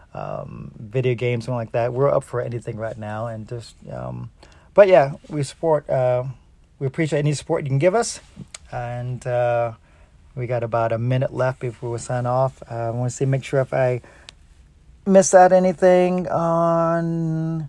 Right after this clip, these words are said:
the Comic-Con experience. No. Uh, but yeah, we thank you, and we're just gonna end it, like, um,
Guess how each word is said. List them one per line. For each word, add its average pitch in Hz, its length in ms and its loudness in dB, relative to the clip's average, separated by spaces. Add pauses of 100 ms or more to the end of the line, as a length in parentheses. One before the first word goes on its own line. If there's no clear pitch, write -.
(400)
the 160 120 -4
Comic-Con 165 600 -6
experience. 165 920 -6 (220)
No. 196 580 0 (1120)
Uh, 69 320 0
but 190 140 0
yeah, - 220 4 (580)
we 139 100 -2
thank 147 280 -2
you, 151 80 2
and 151 80 0
we're 180 80 -2
just - 120 -14
gonna 151 180 -2
end 143 180 -2
it, 143 120 0
like, 131 280 -6
um, 123 640 -2